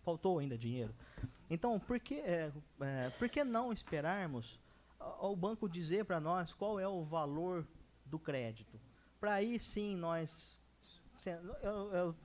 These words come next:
assim, eu não sei se isso é possível, entendeu? Eu tô dando essa ideia, é, eu não sei qual é o, como é, por exemplo, é, deixa eu tentar explicar.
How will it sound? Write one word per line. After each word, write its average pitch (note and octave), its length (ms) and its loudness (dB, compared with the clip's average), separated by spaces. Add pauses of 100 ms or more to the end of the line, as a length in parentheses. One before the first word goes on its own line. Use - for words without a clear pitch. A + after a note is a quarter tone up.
(260)
assim, B2+ 300 -2 (560)
eu E3+ 100 4
não G3+ 100 2
sei A3+ 200 6
se G#3 200 0
isso A3 200 0
é - 20 2
possível, F3 600 0
entendeu? C#3 320 0
Eu E3 100 -2
tô G3+ 120 -8
dando E3 200 -4
essa C3 180 -6
ideia, A#2+ 380 0 (400)
é, C3+ 180 -4
eu D#3 160 0
não F3+ 80 -2
sei F3+ 380 -2 (100)
qual G3 300 -4
é F3 180 0
o, F3+ 160 -2 (220)
como F#3+ 240 -2
é, F#3 80 0
por F#3 160 2
exemplo, C3+ 500 0 (440)
é, B2+ 200 -10
deixa D3+ 220 -14
eu E3 80 -12 (180)
tentar D#3 240 -8
explicar. C#3+ 380 -6